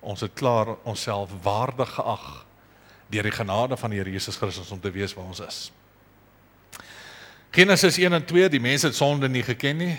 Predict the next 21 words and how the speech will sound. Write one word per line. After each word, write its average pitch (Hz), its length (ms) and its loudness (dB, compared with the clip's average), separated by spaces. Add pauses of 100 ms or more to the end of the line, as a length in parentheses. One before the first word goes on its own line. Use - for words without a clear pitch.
(220)
Hulle 104 240 -4
was - 480 -6 (560)
ignorant, 131 460 2
as 117 100 0
ons 120 140 -2
so 131 180 0
kan 120 160 -2
sê. 120 320 -4 (680)
Nee, 90 260 -8 (180)
daai 98 180 0
is 110 140 -2
die 110 240 -2
ignorant 117 480 0
wat 98 160 -2
werklik 92 460 -4
blus 104 280 -2
is. 120 180 -8 (1600)
Nou 98 180 -2
ken 135 220 -2
ons 123 220 -4
sonde 110 360 -6